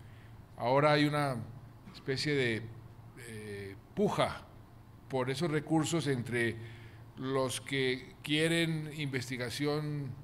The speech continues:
básica, científica, y los que quieren investigación para desarrollar mejoras empresas o los productos. Es un dilema o una puja que se presenta en todos los países del mundo, y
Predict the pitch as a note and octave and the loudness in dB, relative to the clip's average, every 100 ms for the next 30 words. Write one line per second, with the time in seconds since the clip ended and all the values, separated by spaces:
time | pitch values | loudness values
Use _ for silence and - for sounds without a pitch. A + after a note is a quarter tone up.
0 | - - D3 C#3+ - A#2 A2+ G2+ - G#2+ | -16 -2 4 4 4 -2 -6 -6 -6 -8
1 | A2 E3+ D#3 D3+ D3+ A#2+ - - - - | 2 4 4 0 -2 -2 -12 -18 -20 -20
2 | - - - - D3 C#3 C#3 C#3 D3+ D#3+ | -20 -20 -20 -10 -2 0 0 2 4 4
3 | D#3+ C3 A#2 B2+ A#2 A2+ C3+ C#3+ D3 A2+ | 2 0 -4 -4 -4 -4 -2 -2 -2 -8
4 | - - - - C3+ B2+ A#2 G#2+ - - | -14 -18 -18 -8 0 2 4 0 -2 -12
5 | - - B2 C3+ C3 C3+ B2 B2 C#3 D3 | -16 -16 -2 0 2 2 2 2 4 2
6 | C#3 - - - - - - - B2+ A#2+ | 0 -8 -14 -18 -18 -20 -20 -14 -6 0
7 | C#3+ D3 C3+ A#2 A2 C#3 C#3+ C#3 - A2+ | 4 4 2 -2 0 0 2 -4 -4 -6
8 | A2 B2 E3+ F#3 - A2 - - - - | -8 0 4 4 0 -8 -10 -12 -16 -16
9 | - - - - C3 D#3+ D#3 D3 - - | -18 -18 -16 -8 -4 -2 -2 -4 -8 -14
10 | - C#3+ D3+ D#3 D3 C3 B2 C#3+ D3+ C#3+ | -4 2 6 6 6 2 2 0 2 0
11 | D3 A#2+ A2+ A2+ B2 A2+ C#3+ C#3 F3 F3+ | 0 -4 -6 -4 -2 2 0 2 4 4
12 | F3 C#3+ A2+ C3 C#3+ D3 C3 D3 B2+ G2 | 4 4 2 2 2 0 -2 0 0 -2
13 | - - - - - - - - A2+ A2 | -8 -12 -16 -18 -18 -18 -18 -10 -6 -6